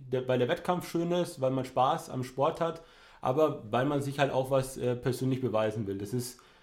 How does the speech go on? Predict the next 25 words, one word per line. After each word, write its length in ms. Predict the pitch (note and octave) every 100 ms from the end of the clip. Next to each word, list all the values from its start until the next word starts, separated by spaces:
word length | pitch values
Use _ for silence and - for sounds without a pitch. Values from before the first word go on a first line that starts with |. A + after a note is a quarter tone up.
| -
dass 160 | B2+ B2+
man 220 | C3 A#2+
zum 120 | B2+
einen 240 | B2 B2 A#2+
die 160 | A2+
Distanz 460 | A2 A#2 - A#2+ A#2+
schaffen 320 | D3 - F3+
kann 360 | E3 E3 F3+ F3+ - -
und 400 | C3 C3 C3 - - _ _ - A#2
wenn 220 | A#2+ C3+
ich 220 | C3+ C3+
dann 160 | B2+ B2+
mal 180 | A#2+
mehrere 400 | A#2 B2 C3 C3+
Male 240 | B2+ B2+ A#2+
den 180 | A#2+ A#2+
Wettkampf 340 | - B2+ B2
mache, 200 | B2 C3+
dass 160 | C3+ B2
ich 60 |
halt 100 | B2
einfach 340 | A#2 C3 C3+ -
schneller 400 | A#2+ A#2 A#2 G2+
werde. 300 | G#2 G2+ G#2
Und, 260 | A2 G#2+